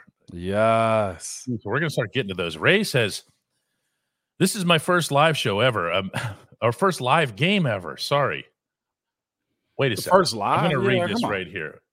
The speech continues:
Speaker 2: Okay.
Speaker 1: First live game ever. Magical
Speaker 2: Magic.
Speaker 1: and the dream come true.
Speaker 2: Oh, he's referring to when he came here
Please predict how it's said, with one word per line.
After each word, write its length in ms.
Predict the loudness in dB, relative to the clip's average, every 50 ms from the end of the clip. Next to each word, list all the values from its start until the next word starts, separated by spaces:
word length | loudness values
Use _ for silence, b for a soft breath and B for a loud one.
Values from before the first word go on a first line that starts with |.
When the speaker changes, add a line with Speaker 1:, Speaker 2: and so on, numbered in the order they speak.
| _ -10
Speaker 2:
Okay. 360 | -10 -10 -8 -10 -10 -10 -10 -14 _ _
Speaker 1:
First 220 | 2 2 2 4 6
live 280 | 8 8 8 8 6
game 220 | 4 0 0 2 4
ever. 420 | 4 4 4 2 0 -4 -4 -6 -12 _ _
Magical 540 | -8 -2 2 4 4 4 4 2 2 4 4
Speaker 2:
Magic. 20 | 4
Speaker 1:
and 100 | 4 2
the 40 |
dream 280 | -2 -4 -2 -2 -2 -2
come 220 | -2 -2 -4 -4 -4
true. 320 | -2 0 0 0 0 -2 -6 _ _ _ _ _ _ _ _ _ _ _ _ _ 2
Speaker 2:
Oh, 240 | 2 4 2 2
he's 380 | 0 0 -2 -2 -2 -2 -2 -2
referring 460 | -4 -2 0 0 0 0 0 -2 -4
to 120 | -4 -6 -4
when 160 | -4 -2 -2
he 140 | -2 -4 -4
came 340 | -4 -4 -2 -2 -2 -2
here 340 | -2 -2 -2 -2 -2 -4 -6